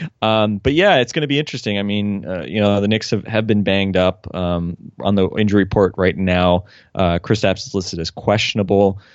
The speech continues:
Um, you know, he wasn't a game time decision. I mean, they, I think they announced, like, during the day. It was, you know, it, it wasn't like he was testing it out. It seemed like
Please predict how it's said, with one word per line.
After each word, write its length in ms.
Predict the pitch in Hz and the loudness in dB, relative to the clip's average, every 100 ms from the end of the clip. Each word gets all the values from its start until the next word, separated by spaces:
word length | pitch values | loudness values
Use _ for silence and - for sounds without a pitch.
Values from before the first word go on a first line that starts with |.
| _ - | _ -4
Um, 360 | 95 87 85 - | 0 0 -4 -2
you 100 | 131 | 0
know, 60 | |
he 140 | 123 139 | 4 4
wasn't 380 | 135 156 175 | 4 2 0
a 60 | 113 | -2
game 380 | 107 117 117 127 | -4 -4 -2 -2
time 260 | 139 127 107 | -2 -2 -2
decision. 480 | 92 - 110 113 | -6 -4 -4 -2
I 40 | 110 | 0
mean, 140 | 104 | 0
they, 160 | 107 104 - | 0 -4 -6
I 60 | |
think 180 | 110 147 | -6 -2
they 120 | 127 | 0
announced, 500 | 104 98 101 104 - | 2 2 0 -2 -4
like, 220 | 92 - | -4 -2
during 200 | 104 98 | 0 0
the 80 | 90 | 0
day. 260 | 82 90 90 | -2 0 2
It 80 | 98 | 2
was, 160 | 104 - | 2 0
you 120 | 110 | 0
know, 300 | 98 90 - - | 2 2 -4 -12
it, 300 | 64 69 107 | -10 -4 0
it 80 | 120 | 2
wasn't 220 | 131 110 | 2 2
like 160 | 107 | 0
he 120 | - 110 | 0 -2
was 200 | 95 - | -2 -4
testing 420 | - 101 - 92 | -4 -4 -2 -2
it 80 | 87 | 0
out. 220 | 92 90 | 0 -2
It 80 | - | -4
seemed 180 | 98 | -4
like 260 | 95 90 | -4 -6